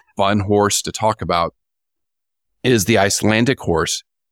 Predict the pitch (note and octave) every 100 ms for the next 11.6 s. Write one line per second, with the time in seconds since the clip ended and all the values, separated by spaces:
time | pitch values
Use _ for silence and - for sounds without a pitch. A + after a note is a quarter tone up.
0 | _ _ - C3 D3 C#3+ B2 G#2+ G2+ F#2+
1 | F#2 F#2 F#2+ F#2 E2+ E2+ G#2 G#2 G#2 G#2
2 | G2 - G2+ F#2+ F2 F2 F#2 G2 - F#2+
3 | - - F#2+ F#2+ - - _ _ _ _
4 | _ _ _ A#2+ A#2 - A2+ A#2 A2+ G2
5 | G#2 G2+ G2+ F#2+ F2+ E2 - - A#2+ E3+
6 | - - - _ _ _ - A2+ C3 D3
7 | - F#2 F2 E2 G2 F2+ E2+ E2 A#2+ B2+
8 | B2+ - - _ _ _ _ _ - -
9 | - C3+ C#3+ C#3 A2+ A#2 G2 - A#2+ A2+
10 | A2+ G2 F#2 D#2+ - G2 - F#2+ F2 E2+
11 | E2+ F2 F2+ F2+ F2 E2+